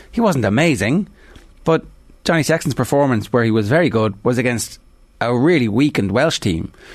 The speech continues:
Like, we were, we were saying, you know, marks out of ten, Sexton gets a higher mark out of ten than Carbery does, if that's your,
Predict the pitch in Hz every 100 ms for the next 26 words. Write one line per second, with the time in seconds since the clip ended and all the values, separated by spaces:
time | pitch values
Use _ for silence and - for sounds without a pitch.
0 | - - - 127 170 127 - - 135 117
1 | - 117 104 123 92 110 127 - 113 104
2 | 131 120 107 101 - - - 131 - 120
3 | - 127 117 117 113 107 101 143 131 117
4 | 104 - - - - 104 123 139 120 98
5 | 101 101 98 - 123 107 127 - 110 107